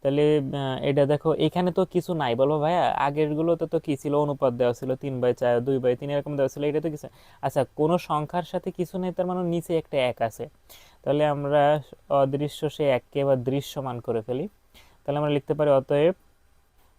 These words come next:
বিসি সমান সমান root three, এবি সমান সমান রুট ও, সরি, ওয়ান। এবার অনেকে খুশি হয়ে গেছে, যাক।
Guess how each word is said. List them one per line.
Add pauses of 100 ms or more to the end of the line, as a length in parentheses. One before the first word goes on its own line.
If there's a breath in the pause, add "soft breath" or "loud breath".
বিসি
সমান (120)
সমান (220)
root (140)
three,
এবি
সমান
সমান
রুট
ও,
সরি,
ওয়ান। (340 soft breath)
এবার
অনেকে
খুশি
হয়ে
গেছে,
যাক।